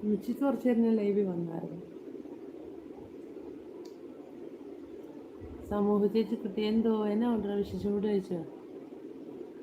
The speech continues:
ഇച്ചാട് കൊച്ചുവിള, ഹായ് ഇച്ചാട്, എന്തുണ്ട് വിശേഷം?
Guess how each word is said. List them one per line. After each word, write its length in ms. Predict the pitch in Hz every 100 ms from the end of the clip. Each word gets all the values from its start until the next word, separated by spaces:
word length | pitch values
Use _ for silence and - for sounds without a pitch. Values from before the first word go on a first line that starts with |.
| - - - - - - - - - - - - - - 143 139 135 127 135 - - - - - - - - 202
ഇച്ചാട് 440 | 190 - 220 226 233
കൊച്ചുവിള, 440 | 214 - 202 190 185 185
ഹായ് 280 | 202 214 233
ഇച്ചാട്, 440 | - 220 214 214 190 - 196
എന്തുണ്ട് 300 | 196 214 214
വിശേഷം? 500 | 202 202 190 202 196